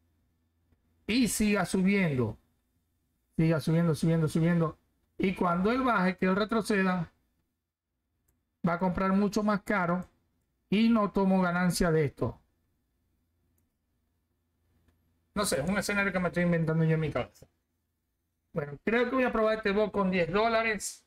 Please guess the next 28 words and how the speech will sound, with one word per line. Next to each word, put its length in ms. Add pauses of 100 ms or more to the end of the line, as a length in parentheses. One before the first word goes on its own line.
(420)
Creo 200
que 80
lo 80
voy 140
a 60
hacer. 460 (760)
A 120
ver 240
cómo 480
nos 220
va 100
aquí. 400 (2000)
Vamos 260
a 40
ver 80
cómo 180
es 60
el 60
depósito 460
en 100
esta 180
vuelta. 340
Le 80
damos 160
aquí 140
arribita 400
donde 240
dice 460